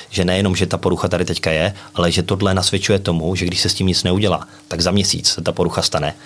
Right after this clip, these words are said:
Tak to je diagnostika. Potom máme velký klastr autonomie, který samozřejmě teďka o-,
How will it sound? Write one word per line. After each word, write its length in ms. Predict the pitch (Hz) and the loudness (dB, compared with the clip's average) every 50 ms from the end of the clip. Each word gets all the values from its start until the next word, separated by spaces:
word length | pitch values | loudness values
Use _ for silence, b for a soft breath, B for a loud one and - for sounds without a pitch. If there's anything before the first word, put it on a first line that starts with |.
| B B B B B B | B B B B B B
Tak 160 | - 87 - | -12 -12 -6
to 100 | - 92 | -2 0
je 100 | 87 80 | 0 0
diagnostika. 680 | 76 82 82 - 107 110 107 - 127 123 123 117 113 127 B B B B B - | 2 0 0 2 0 0 0 0 0 0 0 0 0 -2 B B B B B -2
Potom 280 | - 92 95 107 95 | -2 0 2 2 2
máme 680 | 95 92 92 95 98 98 95 92 90 85 82 76 76 - - - | 4 2 2 2 2 2 2 2 2 2 0 0 -2 -6 -8 -8
velký 640 | - 82 82 90 92 87 - - 95 90 87 87 82 - - - | -8 -2 0 0 0 0 -2 -2 0 0 0 0 -2 -6 -12 -4
klastr 520 | - 104 92 - - - - 104 - 87 85 | -2 -2 0 0 -2 -2 0 0 2 2 2
autonomie, 680 | - - 82 85 - 107 101 104 104 107 107 107 107 107 | 2 0 0 0 0 0 2 2 2 2 2 2 2 0
který 320 | 104 - - 92 82 87 82 | 0 -2 -4 -2 -2 0 -2
samozřejmě 440 | - - 85 85 82 80 87 87 87 | -2 -2 0 -2 0 0 0 0 0
teďka 360 | 85 82 - - 92 85 - | -2 -4 -2 -2 -2 -2 -2
o-, 80 | - | -4